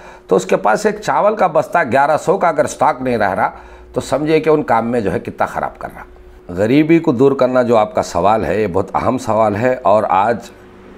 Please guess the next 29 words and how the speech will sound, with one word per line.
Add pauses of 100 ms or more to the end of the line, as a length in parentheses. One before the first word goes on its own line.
(1160)
एक (180)
बड़ा
concentration
इसके
ऊपर
होना। (320)
इसमें
जमात
चाहे
कोई
सी
भी
रहो,
चाहे
तबलीग
वाले
रहो,
जमात
इस्लामी
वाले
रहो,
कोई
भी
रहो, (360)
इसको
एक
main
मुद्दा
बनाना।